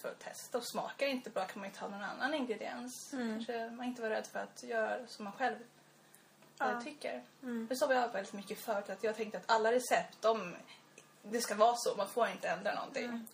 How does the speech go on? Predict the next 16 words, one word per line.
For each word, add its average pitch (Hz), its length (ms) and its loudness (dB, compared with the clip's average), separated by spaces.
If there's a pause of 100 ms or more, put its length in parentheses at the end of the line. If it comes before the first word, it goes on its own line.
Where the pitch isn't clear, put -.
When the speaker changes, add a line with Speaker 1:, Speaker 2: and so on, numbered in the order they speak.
(280)
Speaker 2:
Men 285 180 2
det 311 100 10
kan 330 60 4
jag 349 80 4
tycka, 247 320 6
till - 80 -8
exempel 240 220 4
bullar, 262 520 6
kanelbullar 269 840 6
och 233 60 0
så 233 80 2
här 214 80 6
vanliga 269 560 8
rec-, - 400 0
eller 226 120 -6
vanliga 214 440 2